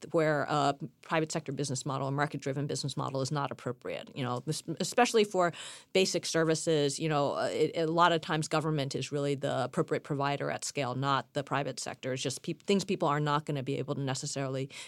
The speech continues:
pay for or not gonna be willing to pay for. And so, um, the private sector business model is certainly not the only path to scale. Um, but what's,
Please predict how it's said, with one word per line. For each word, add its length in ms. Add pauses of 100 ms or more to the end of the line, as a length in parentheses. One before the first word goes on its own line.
pay 140
for 240
or 40
not 180
gonna 80
be 80
willing 300
to 60
pay 220
for. 260
And 140
so, 240 (340)
um, 160
the 80
private 280
sector 200
business 320
model 160
is 60
certainly 340
not 340
the 200
only 360
path 300
to 80
scale. 520 (360)
Um, 220 (240)
but 160 (240)
what's, 260